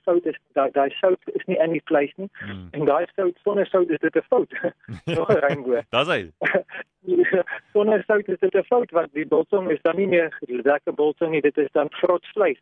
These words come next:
Speaker 1: want die sout het nie die, die vleis gepreserveer nie. Want biltong is tog altyd net uitgedroogde rou vleis.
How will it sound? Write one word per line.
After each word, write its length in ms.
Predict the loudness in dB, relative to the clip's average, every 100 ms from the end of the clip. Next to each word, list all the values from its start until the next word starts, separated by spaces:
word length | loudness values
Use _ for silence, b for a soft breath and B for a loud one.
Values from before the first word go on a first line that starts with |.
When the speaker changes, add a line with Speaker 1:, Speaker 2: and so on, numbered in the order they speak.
| -6
Speaker 1:
want 180 | -6 -4
die 160 | -6 -2
sout 200 | 0 0
het 120 | -2
nie 80 | -2
die, 140 | -2 -4
die 120 | -12 -12 -2
vleis 220 | 0 0
gepreserveer 680 | -2 -2 0 -2 0 2 2
nie. 100 | -2 -16 b b b
Want 140 | -6 0
biltong 340 | 0 0 0 0
is 100 | 0
tog 140 | 0
altyd 340 | 0 0 -4 -6 -4
net 180 | -4 -6 _ _ _
uitgedroogde 720 | -2 -2 0 0 2 0 -2 0
rou 200 | 2 0
vleis. 400 | 0 0 0